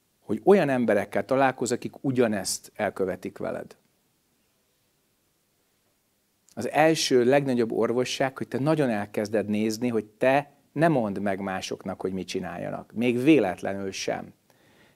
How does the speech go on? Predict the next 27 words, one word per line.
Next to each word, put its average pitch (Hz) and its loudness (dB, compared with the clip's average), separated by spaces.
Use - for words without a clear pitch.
Mert 95 -4
általában 135 2
ezt 123 -6
így 113 -4
átláthatatlanul 120 2
így 107 -2
kipökjük 147 0
a 104 0
világra, 151 2
utána 143 0
azt 120 -8
visszakapjuk 131 -2
onnan, 156 2
na 143 6
azt 151 0
már 120 0
érzed. 90 -4
Tehát - 2
azt 214 4
bocsásd 123 4
a 107 2
világra, 147 6
amit 139 0
onnan 175 2
vissza 135 0
szeretnél 117 0
kapni. 104 -4